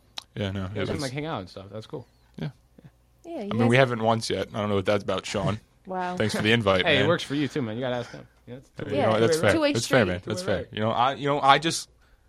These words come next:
Speaker 1: I wait. You know, I
Speaker 2: You
Speaker 1: don't,
Speaker 2: wait?
Speaker 1: I don't wanna be over anxious. You know? I don't, I don't wanna be, you
Speaker 3: You
Speaker 1: know,
Speaker 3: don't
Speaker 1: too
Speaker 3: wanna make
Speaker 1: pushy.
Speaker 3: the first move.
Speaker 1: Yeah,
Speaker 2: I'd
Speaker 1: I
Speaker 2: be
Speaker 1: don't
Speaker 2: o-,
Speaker 1: wanna be
Speaker 2: I'd
Speaker 1: too
Speaker 2: be over
Speaker 1: pushy.
Speaker 2: anxious to hang out with Sean.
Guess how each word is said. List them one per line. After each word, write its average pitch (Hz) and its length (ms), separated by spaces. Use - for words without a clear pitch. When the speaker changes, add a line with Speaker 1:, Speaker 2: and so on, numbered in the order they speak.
Speaker 1:
I 127 100
wait. 139 360
You 110 80
know, 120 120
I 120 60
Speaker 2:
You 117 60
Speaker 1:
don't, 135 80
Speaker 2:
wait? 131 80
Speaker 1:
I 131 100
don't 156 80
wanna 165 140
be 147 240
over 131 260
anxious. 117 440
You - 40
know? 123 220
I 113 240
don't, 131 240
I 131 80
don't 147 100
wanna 151 140
be, 135 80
you 139 80
Speaker 3:
You - 160
Speaker 1:
know, - 60
Speaker 3:
don't 370 80
Speaker 1:
too 359 80
Speaker 3:
wanna 349 100
make - 80
Speaker 1:
pushy. - 40
Speaker 3:
the - 60
first 330 200
move. 214 340
Speaker 1:
Yeah, - 60
Speaker 2:
I'd 143 60
Speaker 1:
I 107 40
Speaker 2:
be 123 60
Speaker 1:
don't 151 40
Speaker 2:
o-, 185 60
Speaker 1:
wanna 180 100
be 185 60
Speaker 2:
I'd 262 80
Speaker 1:
too 285 80
Speaker 2:
be 240 60
over 180 180
Speaker 1:
pushy. 151 80
Speaker 2:
anxious 151 300
to 120 180
hang 120 160
out 107 80
with 101 100
Sean. 107 240